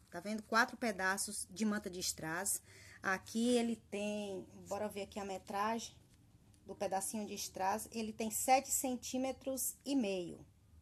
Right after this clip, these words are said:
tá? E a fita tem dez centímetros e meio. Então, a manta de strass são duas fileirinhas com sete centímetros e meio.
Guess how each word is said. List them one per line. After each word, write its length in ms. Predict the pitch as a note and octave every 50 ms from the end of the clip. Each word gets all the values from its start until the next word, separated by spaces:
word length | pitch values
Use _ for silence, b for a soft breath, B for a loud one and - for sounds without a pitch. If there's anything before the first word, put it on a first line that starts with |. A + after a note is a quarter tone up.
| - - - - - - - -
tá? 260 | G#3 G#3+ A#3 C4+ C#4 b b b b b b
E 140 | - A3 A3+
a 160 | A#3 B3+ C4
fita 480 | - - - - A#3+ B3 C#4 C4+ - A#3
tem 240 | A3+ - B3 A#3 G#3+
dez 380 | F#3+ A3+ A#3+ B3+ C4+ C4 -
centímetros 1300 | - D4 D4 C#4+ - - - B3 B3 A#3 G3+ F3 - - - - B2 - - - - - - - - - - - - -
e 120 | A3 B3
meio. 360 | B3 A3+ G3+ F3+ F3 D#3+ C3+ C3+ B B B B B B B B B B B B B
Então, 420 | A#3+ B3+ B3+ - B3+ B3 B3+ B3 - - - - -
a 160 | A#3+ C4+ D#4+
manta 340 | F#4 D#4+ C4+ C4 C4+ C4 C4
de 120 | A#3 G#3+ A3
strass 480 | G3 - - - - G3 G3 G#3+ G#3+
são 200 | - - A3 G#3
duas 300 | G#3 A#3 D4 E4 D#4+ -
fileirinhas 500 | - C#4 C4 A#3+ A3 G#3+ G3+ G#3 A3 A3+ A3+
com 160 | - A3+ G#3
sete 320 | - - - C4 C4 C4+ -
centímetros 760 | - - B3 A3+ - - A3+ G#3+ G#3 - - G#3 G#3 -
e 20 | G#3
meio. 400 | F#3 E3+ D#3+ E3 F3 G#3 B3